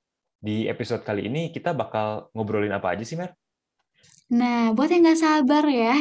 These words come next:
Speaker 2: di episode Menggabut kali ini kita bakal bacain dan berbagi cerita seru seputar serba-serbi kosan ke teman-teman mahasiswa semua.
Speaker 1: Wah, udah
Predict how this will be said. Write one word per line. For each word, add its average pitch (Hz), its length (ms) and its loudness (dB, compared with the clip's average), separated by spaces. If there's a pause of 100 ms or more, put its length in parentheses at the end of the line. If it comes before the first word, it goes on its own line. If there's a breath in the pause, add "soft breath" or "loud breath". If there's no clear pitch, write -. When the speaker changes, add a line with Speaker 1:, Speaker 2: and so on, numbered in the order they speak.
Speaker 2:
di 254 80 0
episode 320 560 2
Menggabut 254 400 6
kali 254 240 2
ini 247 560 2
kita 262 240 -2
bakal 240 240 0
bacain 233 720 2
dan 285 160 6
berbagi 311 320 4
cerita 330 400 4
seru 262 480 0
seputar 254 400 0
serba-serbi 339 720 0
kosan 233 720 -4 (320 loud breath)
ke 403 160 4
teman-teman 330 480 6
mahasiswa 226 400 0
semua. 277 800 6 (1700)
Speaker 1:
Wah, 90 480 -2
udah 98 160 -4